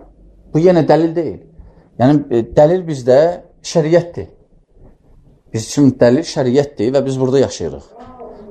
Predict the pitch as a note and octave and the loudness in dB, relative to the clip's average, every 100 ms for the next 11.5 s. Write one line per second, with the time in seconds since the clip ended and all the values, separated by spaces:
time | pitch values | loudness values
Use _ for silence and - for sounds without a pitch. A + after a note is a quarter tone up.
0 | - F3 G3 F3 E3+ E3+ - E3 B2 - | -2 0 2 2 0 0 -2 -2 -2 -6
1 | _ _ _ - E3+ C3+ C3+ C#3+ A#2+ A#2+ | _ _ _ -6 -2 0 2 2 2 0
2 | D#3+ F3 F#3 E3+ G3 E3+ D#3+ D3 A#2+ B2+ | -2 0 -2 -4 -8 -8 -6 -8 -4 0
3 | D3+ D#3 - - _ - F3 F#3+ D#3 D#3 | 0 -2 -10 -20 _ 0 4 4 2 0
4 | E3 E3+ D#3 C#3 D#3 D3 C3 - D3+ - | -4 -4 -4 -2 0 0 0 -4 -2 0
5 | F3+ D3 C#3+ C3 A2+ E2+ - _ _ _ | 2 2 0 2 0 -2 -16 _ _ _
6 | _ - C#3 C#3+ - C3 - D#3+ C3+ A#2+ | _ -4 0 0 -2 -4 0 2 2 2
7 | A2 C3 F3 - - _ _ - D#3+ - | 2 2 -2 -14 -20 _ _ -2 0 0
8 | - E3+ - E3 F3 F3 D#3 E3 E3+ G#3+ | -2 -2 0 -2 0 0 2 0 2 0
9 | G3 - B2 - G2 E2 D2+ - _ - | 0 -2 -2 -2 -4 -4 -10 -16 _ -2
10 | C3 C3+ D3+ F3 F#3+ C#3+ - - _ _ | 0 2 0 0 2 2 0 -10 _ _
11 | - C3+ C#3+ E3 D#3 | -2 2 4 4 2